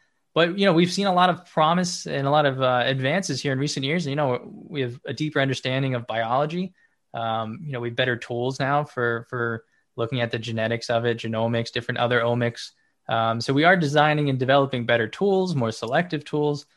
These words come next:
So we are gradually seeing, uh, you know, improvements in, in,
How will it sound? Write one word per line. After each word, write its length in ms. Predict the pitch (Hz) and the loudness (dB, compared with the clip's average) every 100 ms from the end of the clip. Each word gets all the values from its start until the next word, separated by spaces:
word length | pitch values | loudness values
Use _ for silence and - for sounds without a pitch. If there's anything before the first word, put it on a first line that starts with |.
| _ | _
So 120 | - 170 | -2 2
we 120 | 202 | 4
are 120 | 202 | 4
gradually 600 | 143 143 165 180 165 147 | 6 6 8 6 4 0
seeing, 580 | - 160 196 123 123 123 _ _ _ | 0 -2 0 0 0 -4 _ _ _
uh, 220 | 123 113 120 | -2 2 2
you 80 | 131 | 2
know, 120 | 123 | 2
improvements 600 | 117 165 180 123 104 - | 2 2 2 2 -2 -6
in, 220 | 113 110 | -6 -4
in, 360 | 117 113 113 | -6 -6 -6